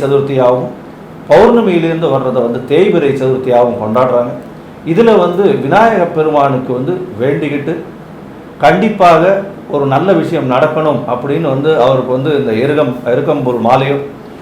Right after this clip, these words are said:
அருகம்புல் மாலை, இல்லைன்னா எருக்கம், ஆ, ஆ, பூ,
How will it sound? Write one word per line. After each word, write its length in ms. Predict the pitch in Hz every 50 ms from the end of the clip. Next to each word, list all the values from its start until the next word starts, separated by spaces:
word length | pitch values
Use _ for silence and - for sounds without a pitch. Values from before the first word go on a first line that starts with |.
| - - -
அருகம்புல் 460 | 131 151 170 175 160 147 143 131 120
மாலை, 280 | 123 127 139 139 147 156 - - - - - - -
இல்லைன்னா 380 | 135 147 147 151 160 139 123 127
எருக்கம், 640 | 143 170 170 165 175 165 147 139 135 127 120 113 110
ஆ, 240 | 107 107 104 101 101 101 - 107
ஆ, 180 | 107 107 104 104 104 101 - - -
பூ, 80 | 170